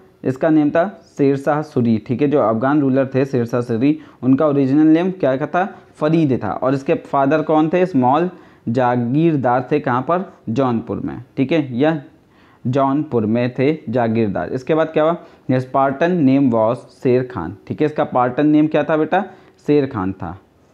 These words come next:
When he killed the lion, ठीक है, वो जब वो क्या होता है, लायन को हरा देता है।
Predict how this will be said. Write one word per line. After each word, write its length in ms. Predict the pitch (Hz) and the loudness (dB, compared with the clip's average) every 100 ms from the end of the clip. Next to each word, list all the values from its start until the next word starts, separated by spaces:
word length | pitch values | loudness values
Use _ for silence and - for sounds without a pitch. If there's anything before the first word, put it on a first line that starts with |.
| _ _ _ _ _ _ _ _ _ _ _ _ _ _ _ _ _ _ - 131 | _ _ _ _ _ _ _ _ _ _ _ _ _ _ _ _ _ _ -8 -2
When 200 | 165 208 | 0 2
he 160 | 180 190 180 | 0 0 0
killed 220 | 170 156 | 2 2
the 400 | 180 208 - 117 | 0 -2 -4 0
lion, 340 | 113 104 104 123 | 0 0 -4 -4
ठीक 140 | 127 | 0
है, 240 | 165 - - | 0 -2 -6
वो 60 | 117 | -2
जब 200 | 147 139 | 0 0
वो 120 | 156 | -2
क्या 160 | 151 | 0
होता 280 | 135 131 - | -2 -2 -2
है, 220 | 151 185 - | -2 -2 -2
लायन 360 | 117 120 127 135 | 0 0 0 0
को 180 | 165 185 - | 0 -2 -4
हरा 240 | 117 117 | -2 0
देता 300 | 101 92 - | 0 -4 -6
है। 160 | 85 | -10